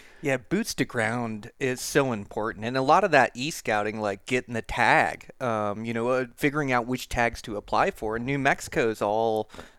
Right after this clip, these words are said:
uh, random draw. There's no points there. So good on you doing the research and finding a good unit.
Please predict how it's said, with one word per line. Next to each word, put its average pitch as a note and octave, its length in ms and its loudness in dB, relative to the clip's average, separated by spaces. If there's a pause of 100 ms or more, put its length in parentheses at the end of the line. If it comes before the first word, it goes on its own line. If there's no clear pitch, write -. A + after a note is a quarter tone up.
(100)
uh, A2 240 0
random A#2+ 440 0
draw. G#2+ 360 4
There's G2+ 260 -4
no A2 160 -4
points E3 400 -6
there. G#2 180 0
So C3+ 200 0
good F#3+ 240 2
on D3+ 180 2
you C#3+ 120 0
doing B2 260 -4
the G#2+ 80 -8
research A#2+ 520 -6
and A2 140 -8
finding B2 340 -2
a G#2 60 -4
good G#2+ 320 -4
unit. C3 380 -2